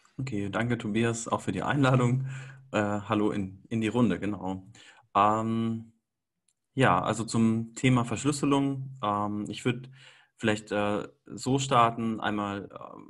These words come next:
zwei Sätze zu meiner Organisation zu sagen, über die ich jetzt eingeladen wurde vom Tobias. Das ist der Chaos Computer Club.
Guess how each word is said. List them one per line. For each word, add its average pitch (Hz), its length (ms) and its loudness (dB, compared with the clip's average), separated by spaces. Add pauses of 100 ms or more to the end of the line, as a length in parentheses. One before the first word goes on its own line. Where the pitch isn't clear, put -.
zwei 107 220 -4
Sätze 113 260 -4
zu - 160 -10
meiner 101 460 -6 (180)
Organisation 98 640 -4
zu 165 100 -6
sagen, 143 520 -2
über 127 180 -8
die 127 80 -6
ich 127 80 -8
jetzt 131 160 -8
eingeladen 110 420 -6
wurde 107 160 -6
vom 107 180 -12
Tobias. 107 440 -8
Das 98 120 -16
ist - 80 -16
der 95 60 -10
Chaos 95 360 -6
Computer 131 320 -8
Club. 123 280 -8